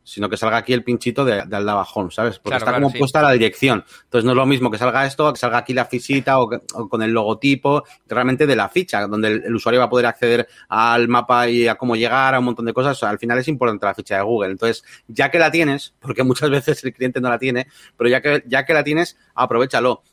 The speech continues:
Speaker 1: Y en la sección de contacto, el, el, la dirección, pónsela, o sea, pon directamente Aldaba Holmes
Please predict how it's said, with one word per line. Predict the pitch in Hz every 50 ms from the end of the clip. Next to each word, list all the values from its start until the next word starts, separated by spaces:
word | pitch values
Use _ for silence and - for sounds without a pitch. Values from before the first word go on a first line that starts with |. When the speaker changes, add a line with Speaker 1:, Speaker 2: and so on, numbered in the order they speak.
| _ -
Speaker 1:
Y | 107
en | 113
la | 110 104
sección | - 110 - - 127
de | 139 139
contacto, | 131 139 135 135 135 160 151 - - 170 139
el, | 107 87 104 113
el, | 113 110 104 - 104 107 104 101 101 101 101 98 95 73
la | 95 107
dirección, | 104 104 110 120 - 156 170 170 135 110
pónsela, | _ - 120 127 131 - 135 139 147 160 - - - 73
o | 76
sea, | - 127 113
pon | 139 147 156
directamente | 139 147 147 - 151 151 156 147 151
Aldaba | 131 127 131 120 107
Holmes | - 131 113 95 - -